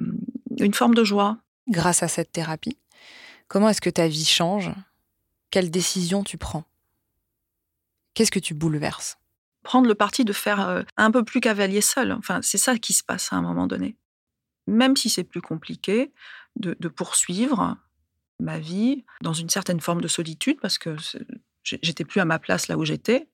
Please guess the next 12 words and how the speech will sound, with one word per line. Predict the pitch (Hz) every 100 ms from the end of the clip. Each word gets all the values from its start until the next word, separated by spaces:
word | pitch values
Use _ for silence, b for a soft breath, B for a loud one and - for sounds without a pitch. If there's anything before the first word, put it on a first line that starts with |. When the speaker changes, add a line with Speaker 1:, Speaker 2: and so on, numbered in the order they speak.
| _
Speaker 1:
en | 170
restant | 170 208 - 202 202 190
la, | 165 -
la | 160 156
maman | 160 165 175
que | 165
j'étais, | 165 156 208 233 269 240 -
et | 175 165 160
justement | 165 - 185 208 190
en, | 180 170 175 -
en, |
en | 175 160 156 165